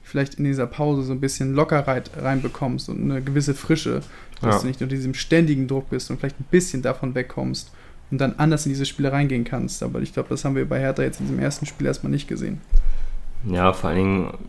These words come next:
Speaker 2: was ja dann tatsächlich so ist, ist, dass du zwei Wochen lang zu Hause hockst, ne? Und das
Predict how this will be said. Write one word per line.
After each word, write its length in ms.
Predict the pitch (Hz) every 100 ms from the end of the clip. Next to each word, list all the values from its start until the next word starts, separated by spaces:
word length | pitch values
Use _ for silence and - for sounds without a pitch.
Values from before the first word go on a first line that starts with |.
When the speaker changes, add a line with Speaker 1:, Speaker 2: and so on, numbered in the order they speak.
| - 82
Speaker 2:
was 340 | 92 92 - -
ja 120 | 95
dann 180 | 92 92
tatsächlich 520 | - 98 95 92 95
so 80 | -
ist, 280 | - 117 -
ist, 140 | -
dass 140 | 95
du 100 | -
zwei 300 | 92 - 92
Wochen 160 | 90 101
lang 220 | 95 95
zu 160 | - 92
Hause 320 | 110 110 87
hockst, 260 | 92 - 87
ne? 160 | 90 -
Und 180 | 87 87
das 260 | - -